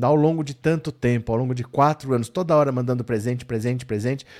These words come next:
Por que esses países num valor tão alto ao longo de tanto tempo especificamente, né? Será que é generosidade? Será que é porque acharam o Bolsonaro o presidente mais bonito que tem? Que será que é?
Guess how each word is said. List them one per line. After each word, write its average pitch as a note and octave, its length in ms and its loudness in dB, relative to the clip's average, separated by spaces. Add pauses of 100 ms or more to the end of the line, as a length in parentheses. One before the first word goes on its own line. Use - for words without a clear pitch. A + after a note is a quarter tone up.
(260)
Por A#3+ 180 -2
que F#3+ 140 0
esses D#3+ 320 0
países C3 500 2
num C3 120 -4
valor B2 300 2
tão B2+ 320 0
alto B2 320 2
ao A2+ 60 2
longo B2 240 0
de A2 100 -8
tanto C3 320 -6
tempo B2+ 360 -2
especificamente, A2+ 1080 -4
né? D#3+ 180 -2 (320)
Será C#3+ 300 2
que D3 100 0
é C3+ 40 2
generosidade? A#2 920 0 (200)
Será C3 260 -2
que C3 100 -4
é A#2 40 0
porque B2+ 260 -4
acharam A2+ 380 2
o G#2 40 -4
Bolsonaro A2 500 -2
o - 20 -4
presidente G#2+ 440 -6
mais G2 120 -2
bonito G#2+ 400 -2
que G2+ 100 -10
tem? E3 220 -2
Que F3+ 120 -10
será D#3 280 2
que B2+ 200 -2
é? G2 180 0